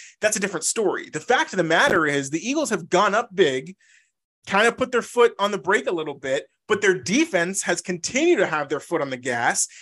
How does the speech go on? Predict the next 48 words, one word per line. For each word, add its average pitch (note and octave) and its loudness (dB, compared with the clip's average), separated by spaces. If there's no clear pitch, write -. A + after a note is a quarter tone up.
and G3+ 2
they G3 4
just B3 -4
don't G3+ 2
allow F3+ 0
the F3 0
other E3+ -2
team E3+ -8
to D3 -10
score, - -2
as, E3+ 2
as E3 0
it D#3 -16
has C#3+ -14
happened C#3 -2
so B2+ -2
far. D#3+ 4
And C3+ -2
again, C3 -4
Hayden, B2+ -8
it C3 -8
was B2 -4
also B2+ -2
astute B2+ -8
in D3+ -18
pointing C3 -8
out C3+ -10
that - -14
it's, - -8
I - -12
mean, A#2+ -8
the D3 0
Lions E3 2
offense, D3 2
which C#3 -6
who B2 -6
really D3+ 0
knows, B2 0
sometimes C3 -6
good, B2 -8
sometimes B2 -6
it's B2 -12
horrible. B2 -2
The D3 -4
Vikings F3+ 2
offense, C#3+ 2
which C#3+ -2
is B2+ -6